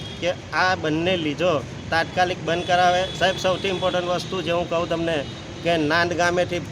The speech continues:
વ-, વડોદરા જિલ્લાને જોડતો રસ્તો, જે વર્ષો જૂનો રસ્તો છે, જ્યાં બહુ મોટી ભેખરો હતી તે તોડીને અમને ખાઈ બનાવી દીધી છે અને રસ્તાઓ અમારા વડોદરા જિલ્લાનો સંપર્ક તોડી નાખ્યો છે અમને.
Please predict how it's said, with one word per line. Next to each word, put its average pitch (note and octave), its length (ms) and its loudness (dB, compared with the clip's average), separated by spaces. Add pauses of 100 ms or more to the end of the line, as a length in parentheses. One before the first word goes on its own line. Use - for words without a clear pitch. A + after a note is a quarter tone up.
વ-, C#3 180 0
વડોદરા D#3+ 320 2
જિલ્લાને D#3+ 380 -2
જોડતો D3+ 340 -2
રસ્તો, D3+ 320 -2
જે D#3+ 100 -2
વર્ષો D3 340 -2
જૂનો D#3+ 240 0
રસ્તો D3+ 340 -2
છે, C#3+ 160 0 (800)
જ્યાં E3+ 220 2
બહુ F3 120 2
મોટી E3+ 260 -2
ભેખરો D#3+ 480 2
હતી E3 240 -2
તે E3 100 -4
તોડીને D#3+ 380 -2
અમને D#3+ 160 0
ખાઈ C#3+ 300 0
બનાવી D#3+ 300 0
દીધી D3+ 240 -4
છે D#3+ 60 -2
અને E3 160 -2
રસ્તાઓ D#3 560 2 (100)
અમારા D3+ 260 0
વડોદરા D3+ 320 -2
જિલ્લાનો D3+ 340 -2
સંપર્ક C#3+ 380 -2
તોડી D3+ 180 0
નાખ્યો C#3+ 280 -2
છે D3 100 -2
અમને. C3+ 220 -2